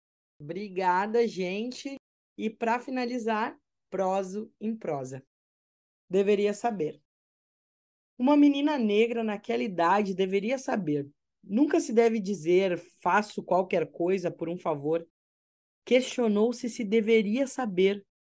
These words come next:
Afinal, tinha quatorze anos. Sua mãe sentia-se ultrapassada por medo e vergonha. Conhecia o chefe há nove anos. A filha não deveria ter lhe pedido aquele empréstimo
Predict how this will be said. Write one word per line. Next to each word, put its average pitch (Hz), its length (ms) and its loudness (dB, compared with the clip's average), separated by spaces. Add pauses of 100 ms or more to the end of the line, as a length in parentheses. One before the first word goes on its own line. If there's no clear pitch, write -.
Afinal, 226 560 2
tinha 262 240 -4
quatorze 240 520 2
anos. 208 460 -2 (640)
Sua 240 240 4
mãe 226 260 6
sentia-se 247 760 -4
ultrapassada 208 1080 -2
por 185 220 -6
medo 180 300 -4
e 190 60 -2
vergonha. 151 640 -6 (300)
Conhecia 220 520 4
o 294 40 4
chefe 277 680 -4 (220)
há 202 160 2
nove 220 480 0
anos. 185 500 -2 (400)
A - 100 2
filha 320 280 2
não 320 120 2
deveria 247 440 2
ter 240 140 0
lhe 233 120 -2
pedido 202 400 -6
aquele 208 260 0
empréstimo 185 680 -4